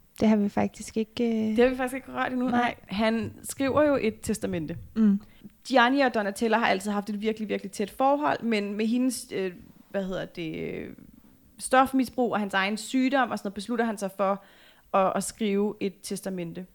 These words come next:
Speaker 2: hvor han giver hende tyve procent, og så giver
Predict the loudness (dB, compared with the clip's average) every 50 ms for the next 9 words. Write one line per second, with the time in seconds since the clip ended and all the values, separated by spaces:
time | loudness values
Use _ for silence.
0 | _ _ _ -2 0 2 2 2 0 -2 -4 -4 -4 -4 -4 -6 -6 -4 -2 -2
1 | -2 -2 -4 -4 -2 0 0 0 0 -2 -2 -4 -6 -8 -12 -20 _ _ _ _
2 | _ _ -8 -2 0 0 2 2 0 -2 -2 -4 -6 -6 -6 -10 -16 _ _ _
3 | _ _ _ _ _ _ _ -20 -20 _ -20 -20 -20 _ _ _ _ _ _ _
4 | _ _ _ -2 0 0 -2 -4 -4 -4 -2 0 0 2 0